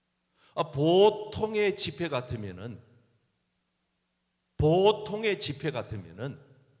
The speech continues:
여러분, 저렇게 백만 명이 이상이 되는 사람들이 운집해가지고, 아니, 우리나라 대한민국 역사에 이렇게 많은 인원이 동시다발적으로 나와서 한자리에 앉아서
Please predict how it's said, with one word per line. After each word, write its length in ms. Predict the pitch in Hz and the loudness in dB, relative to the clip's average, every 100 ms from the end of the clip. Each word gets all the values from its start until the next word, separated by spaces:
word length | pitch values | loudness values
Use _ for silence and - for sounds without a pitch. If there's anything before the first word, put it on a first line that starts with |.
| _ _ _ _ _ _ _ _ _ _ _ _ _ _ | _ _ _ _ _ _ _ _ _ _ _ _ _ _
여러분, 360 | 190 202 185 151 | 0 0 -2 -2
저렇게 520 | 165 196 190 156 - | 0 0 -2 -4 -2
백만 560 | 147 160 202 202 208 196 | -2 0 2 2 2 -2
명이 200 | 180 165 | -4 -6
이상이 520 | 151 180 170 165 147 143 | -8 -6 -4 -4 -6 -2
되는 280 | 135 147 147 | -2 -2 -4
사람들이 720 | 147 135 143 127 127 131 - - | -2 -2 -2 -6 -8 -8 -12 -12
운집해가지고, 960 | 165 165 143 - 127 123 120 127 120 104 - - _ _ _ _ _ - | -10 -8 -8 -6 -2 -2 -4 -6 -6 -8 -10 -20 _ _ _ _ _ -2
아니, 480 | 180 196 175 120 - - - _ _ _ _ _ _ _ | 0 0 -2 -6 -10 -20 -20 _ _ _ _ _ _ _
우리나라 560 | 147 180 185 214 208 156 | -6 -4 0 2 2 2
대한민국 720 | 139 151 170 185 208 180 139 | 0 0 -2 -6 -8 -8 -6
역사에 400 | 143 170 156 127 | -4 -2 0 -2
이렇게 460 | 117 214 220 214 | -4 -8 -2 2
많은 560 | 170 120 139 156 190 165 | 2 0 0 0 -2 -8
인원이 380 | 147 151 151 127 | -8 -8 -8 -8
동시다발적으로 1000 | 123 131 156 165 190 202 185 156 151 135 | -8 -6 -6 -2 -2 -2 -4 -8 -6 -6
나와서 480 | 113 110 127 127 123 | -4 0 0 -2 -6
한자리에 580 | - 147 147 214 220 170 | -6 -6 0 0 0 -2
앉아서 580 | 139 151 139 - 120 | -4 -4 -6 -6 -10